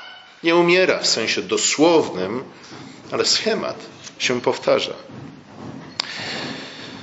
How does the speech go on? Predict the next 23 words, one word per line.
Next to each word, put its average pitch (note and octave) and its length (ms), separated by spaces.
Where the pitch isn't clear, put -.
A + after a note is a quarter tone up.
Czy - 140
jesteśmy F3 420
gotowi D3+ 440
pić D3+ 340
z - 120
tego C3+ 260
kielicha, A#2+ 580
z - 160
którego B2 400
wypił C3 360
Chrystus? A2+ 680
Słuchajcie, E3 380
skutki - 640
i G2 60
konsekwencje D3 720
mogą C#3+ 360
być C#3 200
różne D3+ 480
dla E2+ 260
nas. C#2+ 400
W - 40
przypadku F3+ 480
Piotra B2 680